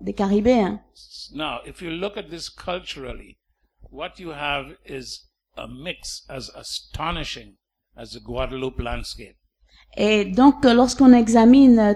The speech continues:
Speaker 1: tout cela véritablement, ce qu'on a, c'est vraiment une mosaïque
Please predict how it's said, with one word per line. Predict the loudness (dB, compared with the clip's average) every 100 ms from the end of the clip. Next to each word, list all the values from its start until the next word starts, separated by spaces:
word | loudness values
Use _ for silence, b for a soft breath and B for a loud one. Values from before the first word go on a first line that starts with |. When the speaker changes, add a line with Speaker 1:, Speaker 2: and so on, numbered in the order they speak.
| -2
Speaker 1:
tout | -4
cela | -4 0 2
véritablement, | 2 2 0 -2 -2 0 0 0
ce | -2
qu'on | -4 -2 -2
a, | -2
c'est | -2 -2
vraiment | 0 0 2
une | 2 2
mosaïque | 4 4 4 4 2 2 0 -2 0